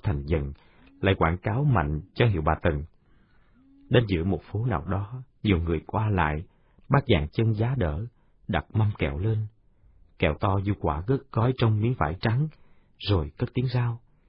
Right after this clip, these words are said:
"Kẹo kéo va ni ngọt, bùi thơm dẻo lại ngon. Bà nào có con gầy mọn, ăn chinh kẹo kéo béo tròn như cái cối xay." Những ai mắc kém, quán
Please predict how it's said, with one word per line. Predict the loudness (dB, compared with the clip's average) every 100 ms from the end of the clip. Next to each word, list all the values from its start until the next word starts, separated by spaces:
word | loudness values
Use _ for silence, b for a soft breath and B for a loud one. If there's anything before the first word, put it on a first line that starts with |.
| _ _ _
"Kẹo | 0 0 0
kéo | -2 0 0 0
va | 2 2
ni | 2 2
ngọt, | 0 -2 -6 _ _ _ _
bùi | 4 4 2
thơm | 0 0 0
dẻo | 2 2
lại | 2 0
ngon. | 0 -2 -4 -8 _ _ _ _ _ -4
Bà | 6 6
nào | 6 0 -2 -4
có | -4
con | 0 2 2
gầy | -2
mọn, | -2 -2 -2 -6 -12 _
ăn | 0 0 0
chinh | 0 0 0
kẹo | -2 -2 -2
kéo | -2 -2 -4 -6 0
béo | 2 2 2
tròn | 2 2 -6 -10
như | -4 -2
cái | 0 -2
cối | 0 -2
xay." | 0 -6 -6 _ _ _ _ _ _ _ _ _ _ _ _ _ _
Những | 4 4 2
ai | 0 2
mắc | 2 0
kém, | 0 0 -2 -4
quán | 2 2